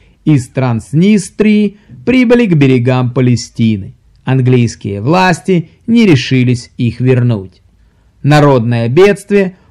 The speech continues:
побудило к активной национальной деятельности и евреев Советского Союза. Нацистские зверства, волны спасшихся от них беженцев, кошмар нависшей угрозы от продвижения гитлеровцев –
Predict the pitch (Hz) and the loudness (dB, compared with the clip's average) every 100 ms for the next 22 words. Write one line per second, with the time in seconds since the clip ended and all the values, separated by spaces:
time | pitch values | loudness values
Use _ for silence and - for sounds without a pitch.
0 | _ 240 233 233 180 208 202 196 196 175 | _ 0 2 2 2 2 2 2 0 -4
1 | - 131 131 131 131 123 120 - 107 117 | -6 -2 0 0 -2 -2 -4 -8 -6 -4
2 | 135 139 143 127 113 117 117 107 123 123 | -2 -2 -2 -2 -2 0 0 -2 -2 -2
3 | 123 - - - 185 190 131 110 120 123 | -4 -6 -10 -8 -4 0 0 0 0 -2
4 | 117 - 170 110 110 107 - 110 110 120 | -4 -4 -4 -2 -4 -8 -10 -10 -8 -6
5 | 113 113 110 107 - _ _ _ _ _ | -4 -4 -4 -8 -16 _ _ _ _ _
6 | _ 135 143 - 156 135 - 131 123 120 | _ -2 -2 0 0 0 -4 -2 0 2
7 | 147 170 165 123 110 - - _ _ - | 2 2 0 -4 -12 -14 -18 _ _ -4
8 | 139 185 202 202 190 - - 190 175 - | 2 4 4 4 0 -2 -2 -2 -2 -4
9 | 135 - 139 120 139 127 110 117 147 156 | -8 -4 -4 -2 -2 -4 -4 0 4 4
10 | 123 104 87 - _ _ _ _ - 175 | 2 -4 -10 -20 _ _ _ _ -2 -2
11 | - 180 185 180 151 147 143 143 123 - | 0 0 2 2 0 0 0 0 -2 -2
12 | 131 131 127 147 147 120 123 117 131 123 | 0 0 0 2 2 2 -2 -4 -4 -2
13 | 123 131 135 139 127 117 113 165 170 165 | -2 0 0 0 -2 -2 0 2 2 0
14 | 170 156 - 170 - | -2 -4 -6 -8 -8